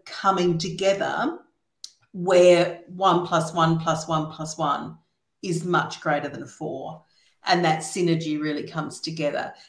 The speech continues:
And it's the same thing, is when you have one person working in their genius zone, that's great. When you have a group of people coming together or an entire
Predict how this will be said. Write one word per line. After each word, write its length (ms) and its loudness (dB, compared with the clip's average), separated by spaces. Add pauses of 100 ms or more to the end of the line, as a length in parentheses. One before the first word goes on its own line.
(180)
And 160 2
it's 260 -6
the 60 -12
same 340 2
thing, 320 -2
is 340 -4
when 240 -2
you 160 -2
have 240 0
one 320 2
person 320 -2
working 320 -2
in 60 -2
their 160 -4
genius 460 0
zone, 460 0 (200)
that's 300 4
great. 340 -2 (560)
When 220 6
you 140 0
have 180 6
a 140 2
group 380 6
of 160 -4
people 320 -2
coming 280 0
together 480 0
or 200 2
an 100 0
entire 580 2